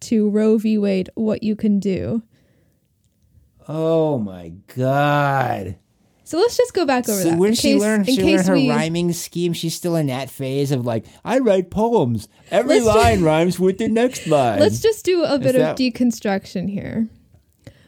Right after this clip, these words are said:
Speaker 1: First
Speaker 2: Oh my,
Speaker 1: two
Speaker 2: I love
Speaker 1: lines.
Speaker 2: the masquerade as a
Speaker 1: Mm-hmm.
Speaker 2: "we will not," what is it?
Speaker 1: "We will not be delayed.
Speaker 2: Yeah.
Speaker 1: We will not be masquerade."
Speaker 2: "We will not be masquerade."
Speaker 1: "To tell the tale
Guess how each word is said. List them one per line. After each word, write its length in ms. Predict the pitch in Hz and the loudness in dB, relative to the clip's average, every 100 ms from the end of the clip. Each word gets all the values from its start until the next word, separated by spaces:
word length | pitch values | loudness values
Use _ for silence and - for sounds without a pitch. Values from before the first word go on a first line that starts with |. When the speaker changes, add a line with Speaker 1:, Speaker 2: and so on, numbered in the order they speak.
| _ _ _ _ - | _ _ _ _ -10
Speaker 1:
First 340 | 330 359 277 | -2 -2 0
Speaker 2:
Oh 40 | 98 | -2
my, 80 | |
Speaker 1:
two 140 | 302 285 | 0 2
Speaker 2:
I 40 | 233 | 2
love 60 | 202 180 | 2 2
Speaker 1:
lines. 120 | 185 | 2
Speaker 2:
the 40 | 131 | 2
masquerade 960 | 135 185 - 175 143 127 139 160 175 160 | 0 0 -2 -2 0 0 0 2 2 2
as 220 | - - | 0 2
a 60 | 135 | 0
Speaker 1:
Mm-hmm. 100 | 127 | 0
Speaker 2:
"we 160 | 143 | 0
will 200 | 147 143 | 0 0
not," 340 | 131 135 135 - _ _ _ | 0 -2 -4 -10 _ _ _
what 140 | - 311 | -2 2
is 100 | 349 | 2
it? 180 | - - _ | -2 -8 _
Speaker 1:
"We 280 | 214 254 339 | -2 2 2
will 280 | 392 440 392 | 4 2 2
not 380 | 269 262 247 208 | 2 0 -2 -2
be 280 | 233 226 220 | 0 2 2
delayed. 640 | 226 190 185 - - - - | 0 0 -2 -6 -10 -14 -6
Speaker 2:
Yeah. 240 | 101 - | -4 -2
Speaker 1:
We 200 | 226 254 | 0 0
will 220 | 277 302 | 2 2
not 460 | 277 247 240 214 - | 2 2 0 -4 -2
be 320 | 240 220 - - | 0 0 -2 -2
masquerade." 800 | 214 202 202 - - 202 190 131 | 0 0 -2 -6 -6 -4 0 2
Speaker 2:
"We 60 | |
will 120 | 139 143 | 2 2
not 340 | 147 113 101 | 0 -2 -4
be 460 | 107 123 135 139 117 | -2 0 2 0 0
masquerade." 960 | 113 123 - 117 101 95 107 131 135 - - | 0 0 0 -2 -2 -2 -2 -2 -4 -6 -4
Speaker 1:
"To 120 | 247 | -4
tell 340 | - 247 254 | -2 0 2
the 120 | 254 | 2
tale 500 | 254 - 226 196 190 | -2 -2 0 0 -2